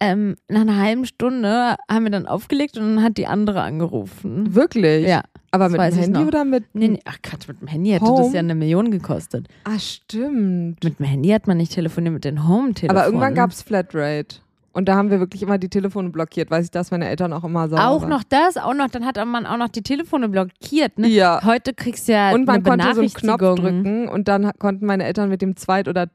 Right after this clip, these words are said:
Speaker 2: meine Schwester mit dem Zweittelefon mithören. <laughs>
Speaker 1: Auch dumm.
Speaker 2: Ja.
Speaker 1: Was haben die sich dabei, jetzt dabei gedacht?
Speaker 2: Na,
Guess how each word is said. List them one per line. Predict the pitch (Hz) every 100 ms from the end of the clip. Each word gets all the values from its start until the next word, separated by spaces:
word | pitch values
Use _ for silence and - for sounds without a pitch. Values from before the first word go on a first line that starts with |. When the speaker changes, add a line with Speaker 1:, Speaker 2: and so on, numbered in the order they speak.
| -
Speaker 2:
meine | 175 175
Schwester | - 185 214
mit | 190 180
dem | 180
Zweittelefon | 175 175 - - 185 180 180
mithören. | 196 220 - 151 143 170 269 _ _
<laughs> | 277 277 262 247
Speaker 1:
Auch | 202 247 311 - - - -
dumm. | 202 196 190 175 165
Speaker 2:
Ja. | 214 185 165
Speaker 1:
Was | 202
haben | 220 214
die | 214
sich | 208
dabei, | 202 190 190
jetzt | 185
dabei | 185 170 180
gedacht? | 180 175 214
Speaker 2:
Na, | 190